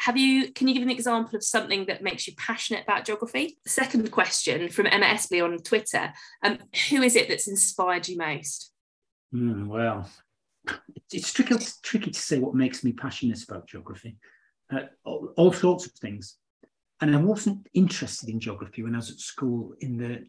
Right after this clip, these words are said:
Speaker 2: the lower school particularly. But what started it off, if you like, was going,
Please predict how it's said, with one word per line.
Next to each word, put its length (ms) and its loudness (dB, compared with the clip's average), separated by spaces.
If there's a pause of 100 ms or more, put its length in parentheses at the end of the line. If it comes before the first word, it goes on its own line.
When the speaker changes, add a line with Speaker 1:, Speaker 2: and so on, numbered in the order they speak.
Speaker 2:
the 100 -4
lower 260 -2
school 300 -10
particularly. 760 -16 (520)
But 200 -2
what 200 -4
started 520 0
it 140 -2
off, 220 -8
if 160 -14
you 80 -12
like, 320 -14
was 100 -10
going, 400 4